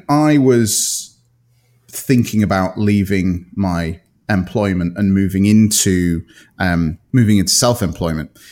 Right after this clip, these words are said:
I had some ideas for some white label services. And that, that was the business plan that I had. And I knew Steve was coming, uh, coming back to see his mum and whatever. So I, I arranged to have a beer with him.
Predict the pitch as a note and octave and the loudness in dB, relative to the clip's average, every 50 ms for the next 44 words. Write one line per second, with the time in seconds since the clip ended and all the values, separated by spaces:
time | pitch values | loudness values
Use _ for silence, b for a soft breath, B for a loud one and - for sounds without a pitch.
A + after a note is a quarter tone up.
0 | B B _ - A2 A2+ A#2 A#2 A2+ A2+ - - - - D#3+ D#3 D3 A#2+ - - | B B _ -6 -2 -2 0 0 0 -2 -4 -6 -4 -2 -2 0 0 0 0 2
1 | D3+ C3+ B2+ B2+ A#2+ A#2 A2 A#2+ G#2 F#2+ F#2 F2+ - - - A#2+ G#2+ G#2 G2+ - | 4 4 4 4 4 2 2 2 2 2 2 0 -4 -4 -2 -2 0 0 0 -2
2 | - A2+ G#2 F#2+ F2+ F2+ F2+ - _ A#2+ A#2+ A2+ A2+ - - G#2 F#2+ G2 F2+ F2+ | -2 -2 -2 -2 -2 -4 -6 -6 _ 0 0 0 0 -2 -2 -2 -2 -2 -2 -2
3 | - - - A2 G2 E2+ E2 - - - A2+ - A#2+ C3 B2+ - - C3+ D#3 D#3+ | -2 -2 0 0 0 0 -2 -4 -8 -8 -4 -2 -2 -2 -2 -2 -2 -2 -2 0
4 | E3+ D#3 A#2+ - C3+ A2 A#2 A2 G2+ G2 G2 - - - F#2 F2+ F2+ E2+ - G2 | 2 0 2 0 0 0 0 0 0 -2 -4 -6 -6 -4 -4 -2 -2 -4 -4 -4
5 | E2+ F2 G2+ G2 D#2+ - B B B B B B B - B2 A#2+ A#2+ B2+ C3+ D3+ | -4 -4 -4 -4 -4 -6 B B B B B B B -2 0 2 4 4 6 6
6 | F3 F3+ D#3+ - - - - C#3+ B2+ A#2 G#2+ F#2 - G2+ F#2+ - - D3 B2 A#2 | 6 6 6 4 2 0 2 4 4 4 4 2 0 -2 -4 -2 -2 0 2 2
7 | A2 G#2 G2+ - - G#2 G2 F#2+ F#2+ - - - B2+ A#2+ G2+ - G2 F2 - - | 2 2 2 0 0 -2 0 0 0 -2 -2 -2 0 0 0 0 -2 -4 -4 -6
8 | - G#2 G2 - A2 G#2+ G2 F2+ F#2+ G2 F#2+ F#2 F2 E2+ D#2+ E2+ F#2 - _ F2+ | -6 -6 -4 -2 -2 0 0 0 0 0 0 0 0 0 -2 -4 -6 -8 _ -6
9 | F2+ E2 E2+ D#2 E2+ - - G2+ G2 - - A2 G#2+ G#2 A2 B2+ B2+ A#2 - A2 | -6 -6 -6 -6 -6 -4 -2 -2 -2 0 0 0 0 2 2 2 2 2 0 -2
10 | G2 F2 F2+ E2+ F#2+ F2+ F2 E2 D2+ D2+ D2 - | -2 -4 -4 -2 -2 -2 -2 -2 -4 -6 -10 -12